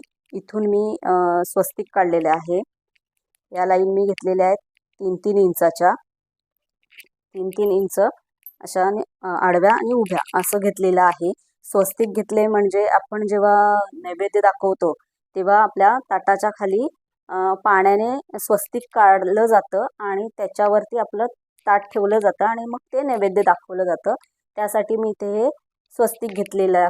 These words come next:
काढलेलं आहे. चला तर आता हे कसं फी-, अ, उलनने फील करायचं ते मी तुम्हाला दाखवते. इथे मी तीन कलर यूज करणार आहे.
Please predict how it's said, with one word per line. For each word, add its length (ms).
काढलेलं 400
आहे. 280
चला 160
तर 160
आता 280
हे 60
कसं 360
फी-, 240
अ, 340
उलनने 380
फील 280
करायचं 320
ते 180
मी 80
तुम्हाला 360
दाखवते. 520
इथे 240
मी 140
तीन 280
कलर 280
यूज 220
करणार 380
आहे. 340